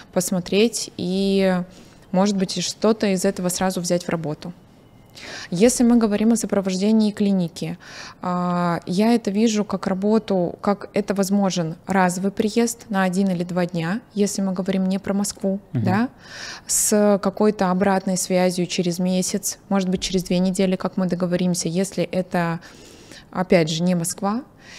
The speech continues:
Speaker 1: Если мы говорим про Москву, Московскую об-, Московскую область, а, либо мы говорим, ну, на самом деле, возможен и выезд, просто пока у меня опыта вот такого не было, то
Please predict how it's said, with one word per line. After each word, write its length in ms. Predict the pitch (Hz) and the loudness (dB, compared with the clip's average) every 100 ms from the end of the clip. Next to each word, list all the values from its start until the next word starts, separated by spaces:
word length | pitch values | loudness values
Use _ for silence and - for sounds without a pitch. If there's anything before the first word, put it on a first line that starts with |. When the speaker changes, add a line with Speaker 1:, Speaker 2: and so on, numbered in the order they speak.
| - | -16
Speaker 1:
Если 320 | 185 220 226 220 | 0 2 2 2
мы 120 | 220 | 2
говорим 360 | 208 208 214 | 0 2 2
про 120 | 202 202 | 0 -2
Москву, 420 | 190 - 208 214 | -2 -2 0 2
Московскую 680 | 202 185 - 220 - 226 226 | 2 0 -2 -4 -2 0 2
об-, 320 | 180 185 - | 2 0 -2
Московскую 680 | 175 - - 214 - 233 | -4 -2 -2 -2 -2 0
область, 600 | 208 165 170 180 180 - - | 0 0 0 -2 -2 -8 -6
а, 320 | 180 170 175 | -4 0 0
либо 260 | 175 196 202 | 2 2 2
мы 140 | 196 | 0
говорим, 520 | 190 180 190 202 196 - - - - | 0 0 2 2 0 -4 -16 -18 -2
ну, 160 | 240 | 4
на 100 | 254 | 4
самом 280 | 240 240 226 | 4 2 4
деле, 200 | 214 247 | 6 4
возможен 480 | 202 190 208 214 196 | 4 2 2 2 2
и 20 | |
выезд, 480 | 190 202 160 156 - | 2 2 0 -4 -10
просто 280 | - 185 - | -4 -4 -2
пока 220 | - 180 | -6 -4
у 60 | 185 | -2
меня 180 | 190 196 | 0 -2
опыта 240 | 185 - | -4 -8
вот 80 | 190 | -10
такого 320 | - - 165 | -8 -4 -2
не 160 | 170 165 | -2 -2
было, 280 | 151 156 180 - - - - - - - | -4 -8 -10 -14 -20 -18 -16 -16 -18 0
то 360 | 220 220 214 | 4 6 4